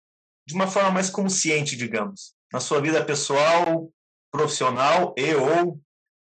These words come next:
né? E, e nesse caso são dois facilitadores aí, treinadores que compartilham, além de investigar em suas vidas, compartilham a comunicação não violenta e essa escuta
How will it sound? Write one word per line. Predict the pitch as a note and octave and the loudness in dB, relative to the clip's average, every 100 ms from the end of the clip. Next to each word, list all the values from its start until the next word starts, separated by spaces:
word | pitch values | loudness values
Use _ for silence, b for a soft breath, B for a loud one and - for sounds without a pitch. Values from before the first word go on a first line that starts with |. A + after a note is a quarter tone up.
| _ _ _ - | _ _ _ -6
né? | A2+ A#2 - | -6 -6 -6
E, | B2 C3 C3 B2+ B2+ B2 G#2+ | -2 0 0 0 -2 -4 -6
e | C3+ | -6
nesse | C#3 E3 E3 - | -4 -2 -4 -2
caso | C3+ C#3+ D3 C#3+ | 2 2 0 -2
são | D3 C#3 | -4 -2
dois | B2+ C#3+ C#3 - - | 0 0 0 -4 0
facilitadores | C3+ C#3 C#3+ C#3 B2+ A2+ A#2+ C3 A#2 A#2 | -2 -2 -6 -4 -4 -2 -4 -4 -4 -4
aí, | A2+ A2+ | -4 -4
treinadores | B2+ C#3+ B2 A2+ G#2 A2+ B2+ A#2 - | -6 -4 -2 -4 -4 -6 -4 -6 -10
que | - | -12
compartilham, | - C#3 C#3 C3+ - - C3+ C#3 C#3 - _ _ _ - | -8 -6 -2 -2 -2 -4 -2 -4 -4 -12 _ _ _ -2
além | B2+ E3 | 0 0
de | |
investigar | D#3+ C#3+ - - D#3+ C3+ | -2 -2 -2 0 0 0
em | |
suas | - B2 G#2+ | 0 -2 -2
vidas, | A2+ C3+ C3+ C#3 - _ _ _ _ _ | -6 -6 -4 -6 -8 _ _ _ _ _
compartilham | - B2+ B2+ B2+ - - C3+ B2+ A#2 A2+ | -10 -4 0 0 0 -2 -2 -2 0 0
a | A2+ | -2
comunicação | A2 A#2+ A#2 A#2 A#2+ | -4 -6 -4 -4 -4
não | A#2 | -6
violenta | A2+ A2 A2 B2 B2 A#2+ | -4 -2 0 -2 -4 -2
e | A#2+ | 0
essa | A#2+ - B2 | -2 -2 -6
escuta | - - A#2+ A2+ A2+ G#2 | -6 -10 -12 -2 -2 -2